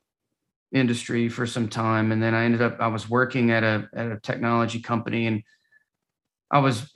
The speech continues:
doing, I've done everything from writing software to marketing to consulting. And in this particular job, I was a senior director for our pricing strategy and solutions group. And so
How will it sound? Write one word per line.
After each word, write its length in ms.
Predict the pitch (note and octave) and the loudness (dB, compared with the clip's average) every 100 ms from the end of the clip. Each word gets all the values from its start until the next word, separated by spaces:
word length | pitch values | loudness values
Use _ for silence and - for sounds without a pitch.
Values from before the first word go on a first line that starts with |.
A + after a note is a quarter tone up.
| - | -10
doing, 640 | B2 C#3+ C#3 C3+ B2+ B2 A#2 _ _ _ - | 0 2 4 4 2 0 -4 _ _ _ -10
I've 100 | B2 | -2
done 160 | C3+ C#3 | 2 2
everything 480 | B2 B2 B2+ B2+ A#2 | 2 0 0 0 0
from 380 | A#2+ A2 G#2+ A#2 | 0 -2 -2 0
writing 380 | B2+ B2+ A#2+ A2 | 2 4 2 0
software 1080 | - C#3+ C3+ D3 C#3 C3 B2+ B2 A#2+ A#2+ - - | 2 2 2 0 0 2 2 4 2 -2 -6 -16
to 320 | - A#2+ A2+ | -8 -6 -2
marketing 680 | G#2+ B2+ C3+ C3+ B2+ B2 A#2 | 2 4 4 2 0 2 0
to 100 | A#2 | -4
consulting. 800 | - G#2 - C#3 B2+ B2 B2+ A#2+ | -10 -8 0 2 2 2 0 2
And 100 | A#2 | 2
in 60 | |
this 140 | A#2+ A#2 | 0 -2
particular 500 | A#2 D#3 D3+ C3+ A#2+ | -6 -6 -4 0 0
job, 520 | B2 A#2 A2+ A2+ A2 - _ _ _ _ | 2 2 4 2 0 -6 _ _ _ _
I 160 | - C3+ | 0 2
was 320 | B2 B2 A2+ | 4 2 0
a 260 | A#2+ A#2 A2 | -2 -2 -4
senior 320 | - C#3 A#2+ | -4 0 2
director 560 | A2 A#2 B2+ B2+ B2+ A#2 | 2 2 2 2 0 -2
for 340 | - B2 A#2 | -2 -2 0
our 200 | A2+ A2+ | 2 0
pricing 440 | A2 B2+ B2 A#2+ A#2+ | 0 -2 -2 -4 -8
strategy 500 | - A#2+ A#2 A2 A2+ | -4 0 0 0 -2
and 120 | A2+ | -2
solutions 560 | B2 C3+ G3 - A#2+ | 0 0 0 -2 -6
group. 360 | A2+ G2 F#2+ - | -6 -10 -10 -8
And 140 | A#2 | -8
so 480 | - A#2+ A2 A2+ G#2+ | -6 -4 -2 -2 -4